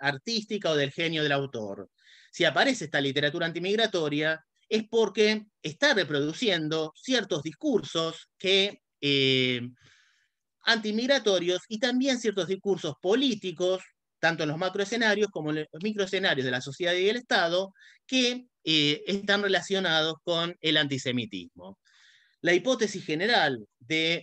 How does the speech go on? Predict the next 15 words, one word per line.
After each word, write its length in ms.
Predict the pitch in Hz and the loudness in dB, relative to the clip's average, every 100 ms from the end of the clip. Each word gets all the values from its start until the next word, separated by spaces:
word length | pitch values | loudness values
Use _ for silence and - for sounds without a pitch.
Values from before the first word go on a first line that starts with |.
| - | -4
La 180 | 123 147 | -2 2
Bolsa 680 | 240 185 135 - 127 113 - - | 4 4 2 -2 -2 -2 -8 -8
de 360 | 123 143 135 | -2 0 0
Julián 400 | - 120 147 160 | -4 -4 0 0
Martel, 520 | 214 247 254 208 220 - _ _ _ | 0 2 4 4 2 -6 _ _ _
que 300 | - 160 165 147 | -2 0 0 0
Julián 240 | 143 143 | -2 0
Martel 300 | 147 135 165 | -2 -2 -2
es 160 | 151 147 | -2 -2
el 380 | 160 160 156 - | -2 -2 -8 -12
seudónimo 1040 | - 131 143 247 226 175 170 165 165 165 | -8 -4 0 2 2 2 -2 -4 -6 -8
de, 480 | 123 131 139 147 143 | -2 0 2 0 -2
eh, 240 | 113 110 104 | -6 -4 -2
el 80 | 110 | -4
escritor 560 | - 127 139 156 151 | -6 -4 0 0 -2